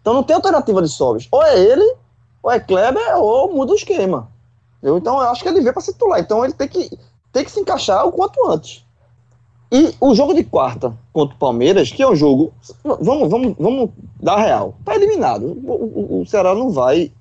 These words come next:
é, se reverter é uma coisa histórica, mas assim, é, é você acreditar muito em uma coisa muito empoderada.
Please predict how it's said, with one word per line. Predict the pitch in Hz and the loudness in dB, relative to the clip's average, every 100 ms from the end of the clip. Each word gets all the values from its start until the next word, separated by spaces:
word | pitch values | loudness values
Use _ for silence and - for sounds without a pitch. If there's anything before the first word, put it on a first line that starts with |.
| _ _ _ _ - | _ _ _ _ -8
é, | 120 107 | -4 -4
se | - 269 | 0 2
reverter | 311 - - 220 | 2 2 2 0
é | |
uma | 233 | 2
coisa | 240 311 | 0 -2
histórica, | - 170 208 269 | -2 0 0 -4
mas | 508 | -8
assim, | - 175 165 | -4 0 0
é, | - 220 | 2 2
é | 247 | 0
você | 262 285 | -2 0
acreditar | 294 262 254 254 | 0 0 -2 0
muito | 254 - 277 | -2 -4 -8
em | 254 | -8
uma | 220 190 220 | -8 -4 -2
coisa | 226 233 | 0 0
muito | 220 - | 0 -4
empoderada. | 302 262 269 220 123 113 | -4 -2 0 0 0 -4